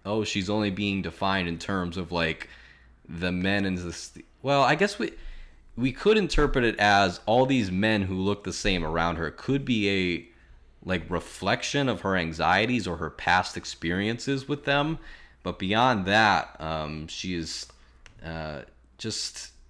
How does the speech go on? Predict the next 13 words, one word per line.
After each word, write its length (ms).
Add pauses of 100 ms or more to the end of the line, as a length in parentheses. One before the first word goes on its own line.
very 260
reactionary 840
to 120
things. 380
And 120
sh-, 120 (180)
I 60
think, 360
I 100
feel 280
like 240
Jessie 380
Buckley 680